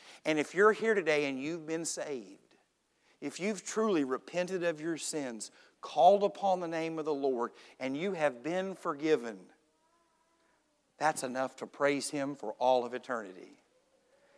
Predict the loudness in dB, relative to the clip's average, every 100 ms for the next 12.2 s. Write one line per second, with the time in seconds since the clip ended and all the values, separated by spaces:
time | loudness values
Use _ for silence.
0 | _ -2 0 6 6 6 -2 -8 -2 4
1 | 6 6 2 0 0 4 4 4 4 4
2 | 4 0 -4 -4 -8 -10 -12 _ _ _
3 | -10 2 4 4 0 -6 2 4 4 -2
4 | -12 -18 _ _ _ _ 4 6 6 6
5 | 4 4 2 2 2 -2 -4 4 4 4
6 | 2 0 0 -2 0 -2 -4 -12 -20 -12
7 | 6 10 10 8 0 0 0 4 4 4
8 | 2 2 -2 -8 -6 -4 -2 2 4 4
9 | 0 -2 -2 -2 -6 -10 4 4 4 6
10 | 8 8 6 4 6 8 6 4 0 2
11 | 4 6 6 4 4 4 6 6 8 8
12 | 8